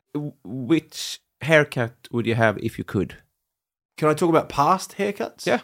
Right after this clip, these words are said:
Speaker 2: Yeah. I had a problem with red hair when I was little,
Speaker 1: Mm-hmm.
Speaker 2: like ginger.
Speaker 1: Yeah.
Speaker 2: It was, um, something I really, not, not as a kid,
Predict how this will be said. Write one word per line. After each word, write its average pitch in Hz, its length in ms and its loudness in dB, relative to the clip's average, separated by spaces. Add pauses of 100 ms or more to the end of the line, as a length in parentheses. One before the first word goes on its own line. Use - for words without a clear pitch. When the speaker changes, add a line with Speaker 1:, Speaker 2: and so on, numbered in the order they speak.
Speaker 2:
Yeah. 185 420 0 (420)
I 220 140 2
had 262 120 6
a 233 40 6
problem 185 420 2
with 160 160 4
red 147 400 4
hair 131 380 2
when 107 180 -2
I 107 140 -4
was 101 240 -10
little, 110 640 -6
Speaker 1:
Mm-hmm. 131 160 -2
Speaker 2:
like 117 200 -2
ginger. 110 540 0
Speaker 1:
Yeah. 160 140 -2 (460)
Speaker 2:
It 120 240 -2
was, 104 580 -4
um, 101 680 -4
something 131 360 -2
I 107 140 2
really, 101 760 0 (1300)
not, 220 220 4
not 233 200 6
as 226 120 6
a 208 60 4
kid, 170 460 2